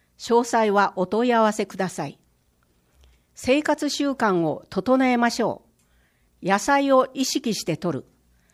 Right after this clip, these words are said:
決まった時間に食事をする。お酒を飲みすぎないなど、できそうなことから取り組んでみましょう。体を動かす習慣をつけましょ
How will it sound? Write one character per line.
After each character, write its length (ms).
決 140
ま 120
っ 120
た 140
時 100
間 240
に 140
食 300
事 160
を 100
す 180
る。 160
お 120
酒 320
を 120
飲 140
み 100
す 140
ぎ 120
な 120
い 80
な 160
ど、 180
で 180
き 80
そ 200
う 40
な 120
こ 120
と 120
か 120
ら 160
取 200
り 40
組 160
ん 40
で 100
み 140
ま 120
し 120
ょ 220
う。 40
体 420
を 140
動 120
か 140
す 160
習 260
慣 320
を 60
つ 140
け 100
ま 120
し 120
ょ 200